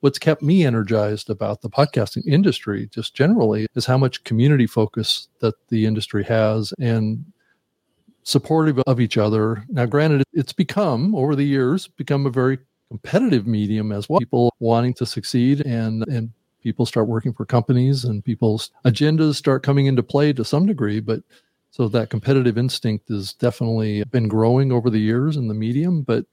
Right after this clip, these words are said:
at the end of the day, all of us have a common passion and we all come together at Podcast Movement every year. And it's,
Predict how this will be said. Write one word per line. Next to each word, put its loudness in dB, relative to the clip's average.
at -4
the 2
end 2
of 2
the 2
day, 0
all 0
of -2
us -6
have 0
a -2
common -2
passion 0
and -2
we -2
all -2
come -4
together 2
at -4
Podcast -6
Movement 4
every 0
year. 2
And -6
it's, -12